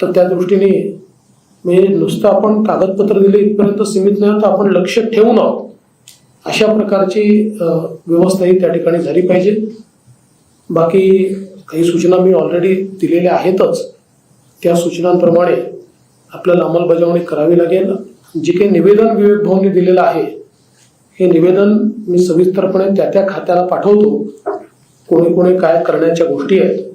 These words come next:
ते निश्चितपणे आपण करू. दुसरं एक पायलट प्रोजेक्ट म्हणून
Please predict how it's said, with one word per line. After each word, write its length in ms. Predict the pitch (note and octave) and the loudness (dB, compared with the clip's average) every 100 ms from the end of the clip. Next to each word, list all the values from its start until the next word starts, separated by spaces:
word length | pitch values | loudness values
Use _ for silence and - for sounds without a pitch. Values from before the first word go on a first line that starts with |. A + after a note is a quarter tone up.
| - _ | -20 _
ते 60 | |
निश्चितपणे 480 | E3 D#3+ E3 F#3+ F#3 | -4 0 0 0 0
आपण 320 | F3 E3+ E3+ | 0 0 -4
करू. 220 | E3 C#3 - - _ _ _ _ _ _ | -6 -8 -10 -14 _ _ _ _ _ _
दुसरं 400 | D#3+ D3+ G#3 G#3+ | -2 0 2 2
एक 360 | G#3+ G#3+ G#3+ G#3+ | 2 2 0 -2
पायलट 320 | F3+ G#3 - | 0 0 0
प्रोजेक्ट 340 | A3+ G3+ G#3 | 2 2 2
म्हणून 340 | F#3+ E3 - | 0 0 -2